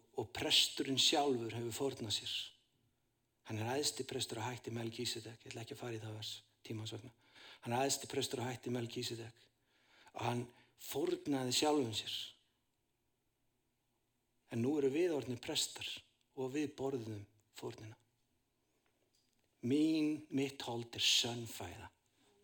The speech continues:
og mitt blóð er sannur drykkur. Þar sem að hræið er eða líkaminn er, þar safnast saman ernirnir." Við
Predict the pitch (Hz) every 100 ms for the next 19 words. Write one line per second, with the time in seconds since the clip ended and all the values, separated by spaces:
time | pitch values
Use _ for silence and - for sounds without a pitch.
0 | _ _ _ _ _ _ _ - 107 117
1 | - - 120 117 113 - - - _ 110
2 | - - 95 98 95 - 98 - - -
3 | _ _ _ _ _ _ _ _ _ _
4 | _ _ _ _ _ 104 110 113 110 123
5 | 147 160 139 120 104 - - 104 101 107
6 | 131 - 113 104 101 - - _ _ _
7 | _ - 117 110 - 120 117 104 - 117
8 | 101 107 113 110 - - - - _ _
9 | _ _ _ _ _ _ _ _ _ _
10 | _ _ _ -